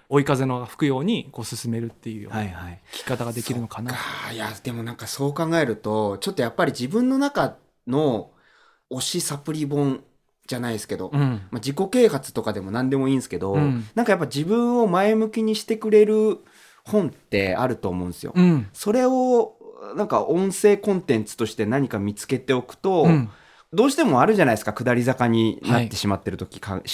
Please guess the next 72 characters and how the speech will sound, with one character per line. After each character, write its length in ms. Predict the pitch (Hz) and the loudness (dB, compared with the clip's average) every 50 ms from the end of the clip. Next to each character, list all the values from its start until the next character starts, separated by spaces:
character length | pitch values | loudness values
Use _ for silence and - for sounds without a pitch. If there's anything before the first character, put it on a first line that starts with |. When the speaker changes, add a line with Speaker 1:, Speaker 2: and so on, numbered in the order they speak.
| - | -6
Speaker 2:
考 200 | - 110 104 101 | -2 -2 -2 -2
と 100 | - 98 | -2 -4
か 80 | 92 87 | -4 -4
気 160 | - - 101 | -4 -6 -4
分 180 | 85 95 85 80 | -4 -4 -4 -6
が。 140 | 78 76 - 135 | -8 -8 -4 -2
Speaker 1:
う 40 | 139 | 0
ん。 180 | 135 131 120 107 | 0 0 0 -2
Speaker 2:
そ 180 | 107 - 202 220 | -2 2 2 2
う 20 | |
い 20 | 226 | 4
う 40 | |
時 200 | 202 233 196 190 | 2 0 2 2
に 160 | 135 110 101 101 | 2 2 2 0
こ 400 | - 98 87 87 85 - - - | -2 -4 -4 -2 -4 -4 -8 -12
う、 200 | _ _ _ _ | _ _ _ _
摂 680 | - - - - - - - - - - - 135 - - | -18 -16 -14 -14 -14 -16 -18 -16 -8 -4 -2 -2 -2 -2
取 120 | - - 101 | -2 -4 -2
で 40 | - | -2
き 80 | - 117 | 0 0
る 60 | 113 | 2
よ 100 | 104 92 | 2 0
う 40 | 92 | 0
に 100 | 95 - | -4 -6
し 80 | - | -4
て 80 | - 101 | -4 -4
お 40 | 92 | -4
く 100 | - 101 | -4 -6
っ 20 | |
て 140 | - - 101 | -6 -4 -4
い 20 | 95 | -2
う 40 | |
の 100 | 92 101 | 2 4
は、 260 | 135 165 156 147 - - - - - - - - | 4 4 4 4 0 -4 -16 -20 -20 -20 -10 -8
な 60 | 165 | -8
ん 40 | 160 | -6
か 60 | 120 | -6
す 140 | - - 147 | -8 -4 -2
ご 120 | 196 233 185 | -2 -2 -2
く 360 | 175 135 117 107 101 98 82 | -2 -2 -2 -2 -2 -4 -2
い 140 | 113 131 131 | -2 0 0
い 60 | 110 | 0
か 100 | - 104 | -2 -4
も 100 | 92 85 | -6 -6
し 140 | 85 - - | -8 -10 -10
ん 100 | 95 90 | -10 -10
な 140 | 92 90 87 | -8 -8 -8
い 60 | 82 | -10
で 80 | 85 - | -10 -12
す 100 | - - | -12 -10
ね。 300 | 87 87 87 90 92 90 | -8 -6 -4 -2 -2 0
Speaker 1:
う 20 | 156 | 2
ん。 40 | |
Speaker 2:
う 20 | 160 | 4
ん。 1040 | 165 165 156 139 120 107 104 101 101 101 101 101 98 95 92 90 87 85 95 - - | 4 4 2 2 0 -2 -2 -2 -2 -2 -2 -4 -4 -4 -4 -4 -6 -6 -8 -12 -10
Speaker 1:
い 20 | - | -8
や、 80 | 120 | -6
本 160 | 104 120 123 123 | -4 -4 -4 -2
当 100 | 151 143 | 0 0
に 140 | 143 143 | 0 -2
サ 180 | 139 - 131 117 | -2 -4 -4 -4
プ 100 | - 139 | 0 0
リ 100 | 131 131 | 0 0
本 280 | 123 131 139 139 135 131 | 0 0 0 0 0 2
で 120 | 131 147 139 | 2 2 2
す 120 | 143 - | 0 -2
よ 100 | 151 107 | -10 -12
ね。 320 | 95 101 110 117 117 120 113 | -10 -8 -6 -6 -4 -4 -4
Speaker 2:
う 40 | 113 | -4
ん。 520 | 117 113 113 110 107 107 123 123 120 120 | -2 -2 0 0 0 2 2 0 0 -2
Speaker 1:
う 20 | 120 | -4
ん。 180 | 110 104 113 | -6 -8 -12